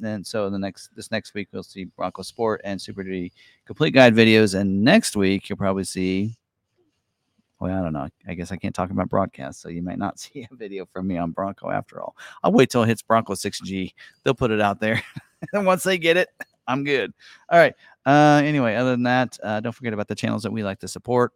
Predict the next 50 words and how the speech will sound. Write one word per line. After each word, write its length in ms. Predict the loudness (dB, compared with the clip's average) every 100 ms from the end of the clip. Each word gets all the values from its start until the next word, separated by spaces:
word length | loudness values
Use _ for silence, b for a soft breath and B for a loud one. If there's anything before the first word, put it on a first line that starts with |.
| -8
And 160 | -6
I, 80 | -6
when 140 | -6 -6
I 60 |
say 160 | -4 -4
support, 380 | -4 -4 -2 -2
it's 180 | -4 -6
channels 320 | -6 -6 -6
that 120 | -4
I'm 220 | -4 -6
s-, 160 | -8 -16
subscribed 560 | -16 -16 -10 -4 -2 -2
to 280 | -2 -2 -2 B B B
and 140 | -8
channels 420 | -6 -4 -4 -6
that 160 | -4 -2
I, 200 | -2 -2
i-, 260 | -4 -8 -10
if 140 | -10
they 100 | -8
have 180 | -6 -4
membership, 460 | -4 -6 -6 -8 -8
I'm 180 | -8 -6
their 120 | -6
me-, 120 | -6 -8
I'm 240 | -8 -8 -6
members 320 | -6 -6 -8
of 80 | -8
their 120 | -10
channels 320 | -8 -8 -6
as 100 | -8
well. 300 | -2 -2 -2
So 280 | -4 -6 -6 b b b -4
we 80 |
have 100 | -4
those 160 | -2 -6
down 200 | -6 -8
in 60 | -8
the 60 |
description 420 | -10 -12 -14 -14 -12
too. 360 | -8 -6 -6 -8
Uh, 220 | -8 -8 -8
check 220 | -12 -10
out 160 | -8 -8 _
th-, 160 | -18 -8
their 180 | -6 -6
videos. 340 | -6 -6 -6
It 80 | -6
was 140 | -4
on 160 | -2 -4